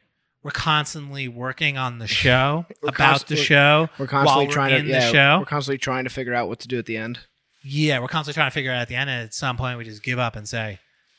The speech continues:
Speaker 1: "We gotta go."
Speaker 2: Well, maybe we just keep, maybe for now we just keep brainstorming on what to do at, at the end of the show, and then
Speaker 1: At the end of the show.
Speaker 2: we'll figure it, we'll find it, and then that'll be it.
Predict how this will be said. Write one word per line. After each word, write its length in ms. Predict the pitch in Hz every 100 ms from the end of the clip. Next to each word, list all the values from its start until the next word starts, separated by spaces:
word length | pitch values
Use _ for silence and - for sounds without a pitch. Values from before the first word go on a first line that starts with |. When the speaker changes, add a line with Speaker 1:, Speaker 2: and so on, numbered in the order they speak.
| _
Speaker 1:
"We 80 | -
gotta 200 | 135 117
go." 160 | 104 95 -
Speaker 2:
Well, 100 | 120
maybe 260 | 131 170
we 140 | 190 156
just 220 | 143 131
keep, 280 | - 135 - _ _ _
maybe 180 | 127 139
for 140 | 143 131
now 240 | 123 127
we 80 | 120
just 160 | 110
keep 160 | - 110
brainstorming 560 | 120 120 - 110 107 107
on 80 | 107
what 140 | 110
to 80 | -
do 140 | 120
at, 80 | 117 -
at 100 | 127
the 60 |
end 100 | 117
of 60 | 110
the 40 |
show, 380 | 110 113 107 107
and 160 | - 110
then 300 | 110 107 113 -
Speaker 1:
At 160 | 143
the 100 | 143
end 140 | 139 127
of 40 |
the 60 | 120
show. 240 | 139 123 95
Speaker 2:
we'll 80 |
figure 320 | 123 143 131 127
it, 80 |
we'll 80 | 127
find 400 | 123 135 143 139
it, 180 | 113 104 _ _
and 140 | - 123
then 340 | 117 113 110 - _
that'll 220 | 113 110
be 140 | 101 110
it. 200 | 104